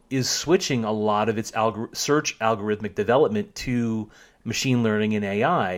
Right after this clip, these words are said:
eh, you know, in order to come up with the results. And, and apparently, according to one report that I read, Singhal was actually nervous about this because, you know, in a lot of cases, we don't necessarily understand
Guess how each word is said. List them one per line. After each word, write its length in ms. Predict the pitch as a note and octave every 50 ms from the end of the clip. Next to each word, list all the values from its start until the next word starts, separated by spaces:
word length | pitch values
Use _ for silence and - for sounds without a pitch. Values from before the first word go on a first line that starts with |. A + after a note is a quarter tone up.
| F#2 -
eh, 140 | - G#2+ A2 -
you 220 | - B2 A2+ A2+
know, 60 | A2+
in 80 | A2 A2
order 200 | A2+ G#2+ G#2+ G#2+
to 160 | G2+ - B2+
come 160 | - - G#2+
up 140 | G2+ F#2 -
with 80 | - -
the 80 | -
results. 460 | A2 B2+ B2+ - A3+ B3 E3+ - - C3
And, 160 | A#2 A2 G#2 - - - - - - - _ -
and 140 | C3+ B2+
apparently, 580 | B2+ A#2+ - F3 G3+ A3 A3 E3 A2 A#2+ A#2 A2+
according 360 | A2 G#2+ - - D3 D3+ D#3+
to 100 | - -
one 180 | A2+ A#2 A2+ G#2+
report 420 | G2+ F#2 - - F#3+ F3+ E3+ E3+
that 120 | - A2+ G2
I 100 | F#2 F#2
read, 320 | F#2+ C3+ F3+ E3+ A#2 G#2+
Singhal 640 | G#2 - - D#3 E3 F3+ C#3+ C3+ G#2+ G#2 G#2 G2
was 160 | G2+ G#2 G2+ A#2+
actually 460 | A2+ A2+ A2+ - - G#2+ G2+ G2+ G2
nervous 400 | G#2 E3 A3 B3+ A3+ D#3 - -
about 320 | A2+ F#2+ F#2 F#2+ F#2+ - -
this 180 | G#2 G2 -
because, 480 | - - A2+ - - A2+ A2 G#2 - - - - - - - - - _ -
you 140 | - D#3 E3+
know, 60 | E3+
in 60 | D#3+ D#3
a 60 | D3
lot 220 | D3+ F3+ G3+ F#3+
of 80 | C#3+ -
cases, 380 | - F#3+ G3+ F#3+ - C3 G#2+
we 140 | G#2 A#2 D#3
don't 200 | E3 G3 F#3 -
necessarily 520 | - C#3 C3 - - - C#3+ C3 A#2+ A#2 -
understand 680 | B2 C3 C3 A#2 A2 - - - C3 B2+ B2 A#2 A2